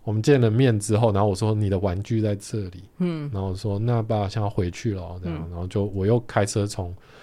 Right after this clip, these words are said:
Speaker 1: 下午三点多
Speaker 2: 嗯。
Speaker 1: 跟他告别。
Speaker 2: 对。
Speaker 1: 然后开回家已经六点了，就是又是塞到不行。
Speaker 2: 真的是塞到不行欸。
Speaker 1: 然后就发现，哇靠，一天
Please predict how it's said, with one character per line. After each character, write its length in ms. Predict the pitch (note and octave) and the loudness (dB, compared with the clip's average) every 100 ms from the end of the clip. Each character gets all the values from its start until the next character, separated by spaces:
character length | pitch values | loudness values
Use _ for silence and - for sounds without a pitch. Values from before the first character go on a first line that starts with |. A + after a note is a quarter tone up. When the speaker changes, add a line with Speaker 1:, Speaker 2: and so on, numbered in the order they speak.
| - - | -20 -20
Speaker 1:
下 200 | - C3 | 0 2
午 80 | G#2 | 2
三 320 | - A#2+ A#2 | 2 4 4
点 200 | A#2+ F#2+ E2 | 2 0 -2
多 320 | G#2 F#2 F#2 A2 - | 0 0 -2 -6 -6
Speaker 2:
嗯。 160 | E3 F3 | -6 -2
Speaker 1:
跟 100 | A2+ | 0
他 80 | G#2+ | 2
告 260 | G2+ A#2 - | 4 4 4
别。 160 | - F#2 - - | -4 -14 -16 -8
Speaker 2:
对。 240 | F3+ E3 E3+ - - _ - - | -6 -6 -8 -16 -20 _ -20 -6
Speaker 1:
然 100 | - | 0
后 40 | G2+ | 2
开 180 | - B2+ | 4 6
回 140 | B2 | 6
家 160 | G#2 G#2+ | 6 4
已 20 | |
经 160 | F#2+ G2+ | 4 4
六 240 | B2+ G2+ | 6 4
点 180 | F2 G2 - | 2 -8 -12
了， 80 | - - - - - - - | -20 -20 -16 -12 -10 -12 4
就 120 | C#3+ | 6
是 120 | D3 | 6
又 180 | C#3+ D#3 | 8 6
是 260 | C3+ D3+ B2+ - - - | 8 4 2 -4 -20 -10
塞 300 | - C3+ B2+ | 4 6 8
到 200 | C3+ A#2 | 6 4
不 160 | C#3 | 2
行。 340 | B2 - G#2+ G#2+ - | 2 0 -2 -4 -10
Speaker 2:
真 160 | - B3+ | 0 2
的 160 | D4 B3+ | 4 4
是 140 | C4+ | 4
塞 240 | C4 A#3 | 2 2
到 160 | A3 G#3+ | 4 4
不 180 | G3+ A3 | 4 0
行 360 | G#3+ - D#3 | 0 -4 -6
欸。 160 | - D3 | -6 0
Speaker 1:
然 80 | B2+ | 4
后 80 | C#3+ | 4
就 80 | |
发 180 | D3 C#3 | 4 4
现， 100 | C#3+ C#3 | 4 2
哇 140 | C3+ | -2
靠， 280 | - B2 A#2+ | -2 -4 -4
一 80 | D3+ | -4
天 360 | B2 B2+ A2+ | 2 4 2